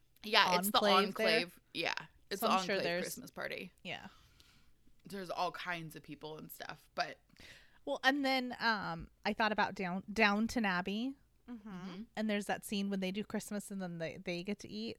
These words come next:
Speaker 2: their stuff too.
Speaker 3: Uh-huh.
Speaker 2: Yeah. I was like, "I hope they did that." And of course they probably did.
Speaker 3: I would hope so, yeah.
Speaker 1: I,
Speaker 3: <sighs>
Speaker 1: as,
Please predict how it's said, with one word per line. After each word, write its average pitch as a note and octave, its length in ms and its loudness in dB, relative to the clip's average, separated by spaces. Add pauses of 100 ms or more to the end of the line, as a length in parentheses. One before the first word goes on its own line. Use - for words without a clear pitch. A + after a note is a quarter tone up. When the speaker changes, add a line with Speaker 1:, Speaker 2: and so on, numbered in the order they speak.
(260)
Speaker 2:
their G#3+ 160 -4
stuff A#3+ 400 -4
too. G#3+ 340 -6
Speaker 3:
Uh-huh. G#3 460 -10 (340)
Speaker 2:
Yeah. - 480 -16 (1040)
I G3+ 40 -8
was F#3+ 140 -8
like, G#3+ 160 -6
"I G#3+ 60 -4
hope A3 240 -4
they C#4+ 140 -4
did G3+ 200 -8
that." - 320 -10
And F#3+ 120 -8
of F#3 100 -12
course - 240 -6
they F#3+ 180 -8 (120)
probably - 500 -14 (220)
did. - 160 -12 (920)
Speaker 3:
I G#3 100 -14
would F3+ 160 -16
hope F3 200 -20
so, - 160 -20 (100)
yeah. - 260 -18 (2000)
Speaker 1:
I, G3+ 180 -2 (260)
Speaker 3:
<sighs> C#4 300 -4
Speaker 1:
as, G#3+ 180 2